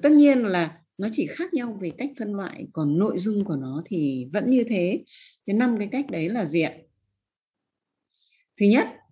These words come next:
là theo tính chất tiếp xúc. Thứ hai là theo vị thế trong giao tiếp.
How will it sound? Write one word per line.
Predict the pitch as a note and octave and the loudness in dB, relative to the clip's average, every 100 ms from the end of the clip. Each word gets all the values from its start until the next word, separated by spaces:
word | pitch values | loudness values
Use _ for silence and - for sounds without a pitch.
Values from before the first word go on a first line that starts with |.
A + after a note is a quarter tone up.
| - | -12
là | E3 D#3 D3 | -6 -4 -6
theo | - F#3+ F3+ | -6 -8 -6
tính | E3 D#3+ G3+ | -2 -2 -2
chất | - G4+ - _ _ _ _ | -4 -4 -6 _ _ _ _
tiếp | C#4 D#4 | -4 -4
xúc. | - - G#4 - _ _ _ _ _ _ _ _ _ _ | -4 -4 -4 -6 _ _ _ _ _ _ _ _ _ _
Thứ | G#3 | -2
hai | A3+ C4+ C4+ C4 B3+ - _ _ | 0 2 2 0 -2 -8 _ _
là | E3 D#3 C#3+ | -10 -8 -8
theo | - A3 G#3 | -8 -6 -6
vị | F#3 G#3 - - _ - | -2 -2 -2 -8 _ -6
thế | D3+ D#3 C4+ - _ | -4 -4 -6 -12 _
trong | F3+ F3 | -10 -8
giao | F3 E3 F#3+ | -8 -8 -6
tiếp. | B3 | -6